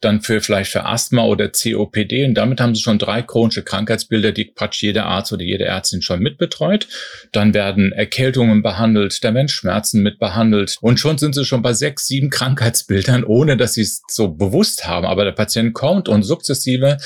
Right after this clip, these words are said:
addieren sich Medikamente in Ihrem Medikamentenplan. Und deswegen kommt dem Hausarzt und der Hausärztin eine unglaubliche Rolle zu,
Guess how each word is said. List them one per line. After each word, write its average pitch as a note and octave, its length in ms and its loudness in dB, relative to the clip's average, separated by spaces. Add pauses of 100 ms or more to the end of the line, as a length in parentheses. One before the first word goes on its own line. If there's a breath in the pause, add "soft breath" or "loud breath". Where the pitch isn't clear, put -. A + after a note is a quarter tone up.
(140 loud breath)
addieren A2+ 420 0
sich B2 220 -4
Medikamente A2 720 0 (260 loud breath)
in A#2 140 4
Ihrem A2 160 4
Medikamentenplan. G2+ 1120 -2
Und F2+ 200 -2
deswegen G#2 280 0
kommt G#2+ 220 0
dem F2+ 160 -2
Hausarzt A2 540 0
und G2 120 -2
der F2+ 80 -2
Hausärztin F#2 580 -2
eine F#2 220 -2
unglaubliche G#2+ 640 0
Rolle G#2+ 280 2
zu, G#2+ 320 -2